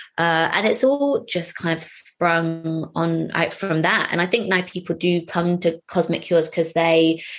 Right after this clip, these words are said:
like, want information and they trust it. So I think that's one that I feel like I've created a platform that people trust and that also inspires people. And the feedback that I've got from, you know, the followers has also been that they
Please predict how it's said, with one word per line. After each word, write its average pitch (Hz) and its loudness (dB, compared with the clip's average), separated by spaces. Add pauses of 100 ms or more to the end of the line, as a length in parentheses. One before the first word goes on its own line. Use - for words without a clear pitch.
(200)
like, 165 0
want 170 2
information 185 2
and 180 4
they 175 2
trust - -4
it. 247 2
So 202 2
I 202 2
think 208 2
that's - -2
one 170 -2
that 165 0
I 175 0
feel 185 2
like 180 2
I've 175 -10
created 170 -2
a - -18
platform 165 -2
that - -8
people 165 -4
trust - -4
and 160 0
that - 0
also 156 2
inspires 160 0 (120)
people. 113 -4 (220)
And 180 4
the 175 6 (300)
feedback 208 0
that - -2
I've - -4
got - 0
from, 151 0
you 160 -4
know, 147 0
the 151 -2
followers 147 -2
has 160 -6
also 156 0
been 151 0
that 123 0 (320)
they 156 2